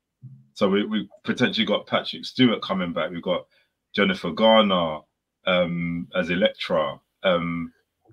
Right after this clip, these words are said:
potentially, like, Jean Grey, like, it, it, it, like, yeah, because really, truly, like, like you said, it's the same. We kinda know what to expect, and he's gonna, he's gonna do wisecracks and all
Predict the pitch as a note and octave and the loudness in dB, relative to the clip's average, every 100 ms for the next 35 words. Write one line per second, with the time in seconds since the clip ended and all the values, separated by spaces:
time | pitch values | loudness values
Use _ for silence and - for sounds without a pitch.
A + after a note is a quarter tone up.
0 | - G#2 A#2+ G#2+ - G#2 G2 F#2 F2 A#2 | -10 -2 2 2 4 4 4 2 -2 2
1 | G#2+ G2 F#2+ G#2+ G#2 G2 F#2 - _ _ | 4 2 2 2 4 2 0 -4 _ _
2 | C3+ C3+ B2 - C3 C3 _ _ - B2 | -6 2 4 4 -4 -20 _ _ 2 4
3 | A2+ - F3 F3+ D3+ F#3+ - - _ - | 4 2 6 6 6 -2 -4 -14 _ -4
4 | D#4 A3 - E3+ D#3 D3 G3+ F3+ D#3 B2 | 2 2 4 2 4 2 2 0 0 0
5 | - A#2+ - D3 C3 B2+ - C3 B2 - | 0 -4 2 2 4 0 -4 -2 -2 4
6 | D3 C3+ B2+ A2 - G2+ - - - F#2+ | 4 6 4 4 -2 -6 -6 -6 -4 -4
7 | F2+ G#2 F#2+ - - F#2 G2+ F2+ F2 G2+ | -2 -2 -4 -6 -10 -4 -4 -2 2 4
8 | G2+ - G2+ - F#2 | 4 2 -4 -4 -6